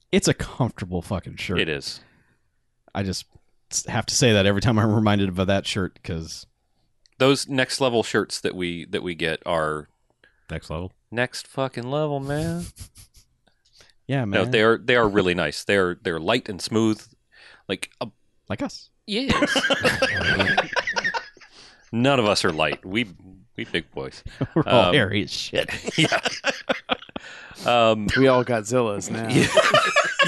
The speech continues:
Speaker 2: <laughs> Yeah.
Speaker 4: Chonky.
Speaker 2: Oh, oh, Lord.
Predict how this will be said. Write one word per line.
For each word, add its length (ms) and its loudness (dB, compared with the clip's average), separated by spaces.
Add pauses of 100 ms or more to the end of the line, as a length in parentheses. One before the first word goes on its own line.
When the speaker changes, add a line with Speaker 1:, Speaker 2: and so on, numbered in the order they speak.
(120)
Speaker 2:
<laughs> 0 -
Yeah. 300 2 (680)
Speaker 4:
Chonky. 640 4 (100)
Speaker 2:
Oh, 140 4
oh, 20 4
Lord. 500 2